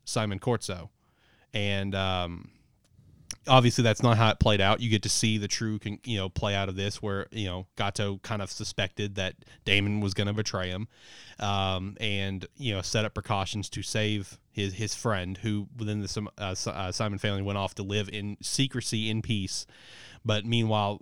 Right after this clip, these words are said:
as it was passed down for generations, that it was all set up where the Von Gola basically destroyed this other family, which causes a big rift between our newfound friends of Suna and, um, I, I'm j-, I literally just lost his name.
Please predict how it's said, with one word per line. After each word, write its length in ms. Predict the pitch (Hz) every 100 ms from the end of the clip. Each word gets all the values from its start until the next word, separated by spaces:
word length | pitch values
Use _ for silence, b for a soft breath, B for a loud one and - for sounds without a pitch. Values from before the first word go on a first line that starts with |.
| _
as 220 | 110 104 104
it 80 |
was 80 | 98
passed 320 | - 110 98
down 160 | 107 98
for 100 | 95
generations, 760 | 101 98 98 104 - 95 90 -
that 240 | 95 95
it 100 | 98
was 140 | 92
all 120 | 95 95
set 200 | 107 95
up 120 | 98
where 120 | 95
the 60 | 92
Von 180 | 92
Gola 260 | 92 95 95
basically 360 | 90 95 101 90
destroyed 580 | 85 - 101 98 92
this 160 | 90 -
other 140 | 87
family, 460 | - 101 95 87 85 B B
which 220 | 104 -
causes 500 | - 101 98 95 90 104
a 80 |
big 280 | 98 107 95
rift 560 | 92 101 107 92 - - b b b
between 560 | 107 - 113 107 104 101 -
our 240 | 101 98 -
newfound 720 | 107 120 117 131 120 104 -
friends 460 | 160 170 107 101
of 180 | - 98
Suna 560 | - 143 143 107 98 92 b b b b
and, 340 | 110 101 101
um, 640 | 98 95 90 87 85 85 107 _ _ _ -
I, 60 | - -
I'm 140 | 95
j-, 80 | 92
I 140 | 98 104
literally 400 | 104 104 101 98
just 160 | 95
lost 200 | 98 95
his 160 | 98 98
name. 240 | 101 90